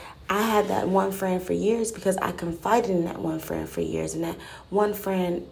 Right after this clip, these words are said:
proved themselves to be trustworthy because when I confided in them,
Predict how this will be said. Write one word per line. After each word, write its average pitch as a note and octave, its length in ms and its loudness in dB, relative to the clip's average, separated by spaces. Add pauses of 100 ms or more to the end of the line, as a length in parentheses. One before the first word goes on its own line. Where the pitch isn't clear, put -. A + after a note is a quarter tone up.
(100)
proved B3+ 300 2
themselves F3+ 420 2
to - 60 -10
be E3+ 100 -2
trustworthy F3+ 580 0
because E3+ 300 -2
when E3 120 0
I E3 80 0
confided G3+ 520 0
in F3 220 0
them, E3+ 240 -2